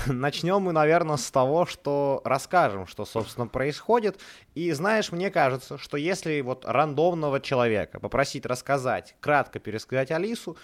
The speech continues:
то все подумают, что он наркоман. Ну вот практически сразу же, потому что на самом деле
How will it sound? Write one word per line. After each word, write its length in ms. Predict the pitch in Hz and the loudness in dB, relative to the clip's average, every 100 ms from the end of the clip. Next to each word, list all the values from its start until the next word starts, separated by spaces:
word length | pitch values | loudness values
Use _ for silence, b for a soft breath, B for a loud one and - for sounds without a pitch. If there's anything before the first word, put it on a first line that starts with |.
| B B _ | B B _
то 380 | - 180 202 196 | 0 4 6 4
все 180 | - 175 | 2 -2
подумают, 380 | 156 139 147 135 | -2 -2 -2 -4
что 140 | - | -2
он 100 | 117 | 0
наркоман. 380 | 117 113 107 85 - _ b b b b | 0 2 0 0 -8 _ b b b b
Ну 120 | 147 143 | -2 0
вот 280 | 127 - | 0 -4
практически 520 | - 123 143 - - 117 | -4 -4 -4 -12 -12 -8
сразу 420 | - 135 110 98 | -2 0 0 -4
же, 80 | 92 | -6
потому 400 | - 107 107 113 | -2 0 0 -4
что 240 | - 107 | -6 -6
на 120 | 107 | -4
самом 340 | - 117 107 110 | -2 -2 -4 -4
деле 360 | 160 165 120 | -4 -2 -4